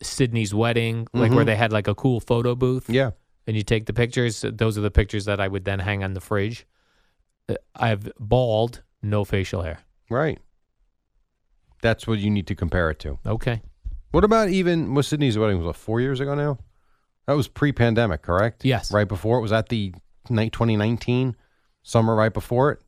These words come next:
Speaker 1: Uh, yes, I would think so.
Speaker 2: So if you looked at a twenty nineteen photo and compare it to, like, a twenty eleven photo, that's what you should, because
Speaker 1: Yeah.
Speaker 2: that's it. That's your comparison right there.
Speaker 1: Right.
Speaker 2: Clean shaven, dressed up,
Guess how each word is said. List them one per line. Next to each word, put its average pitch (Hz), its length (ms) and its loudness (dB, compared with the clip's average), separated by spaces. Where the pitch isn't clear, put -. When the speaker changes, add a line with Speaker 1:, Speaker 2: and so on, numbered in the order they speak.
Speaker 1:
Uh, 113 500 2
yes, 123 340 -4
I 104 60 -4
would 101 120 -4
think 98 180 -6
so. 82 240 -8
Speaker 2:
So 139 160 2
if 123 80 0
you 156 180 0
looked 165 280 0
at 139 100 4
a 127 180 4
twenty 147 380 0
nineteen 131 560 2
photo 87 460 0
and 90 140 -6
compare 113 280 2
it 107 100 -2
to, 110 60 -2
like, 107 220 0
a 92 40 -2
twenty 117 360 0
eleven 98 500 0
photo, - 520 -10
that's 110 220 2
what 107 100 -4
you 101 80 -4
should, 82 260 -10
because 131 240 6
Speaker 1:
Yeah. - 60 4
Speaker 2:
that's 143 300 6
it. 101 260 2
That's 120 220 2
your 113 80 0
comparison 98 520 2
right 78 160 -6
there. 76 160 -6
Speaker 1:
Right. 92 280 -2
Speaker 2:
Clean 147 320 4
shaven, 127 560 0
dressed 123 460 2
up, 123 300 0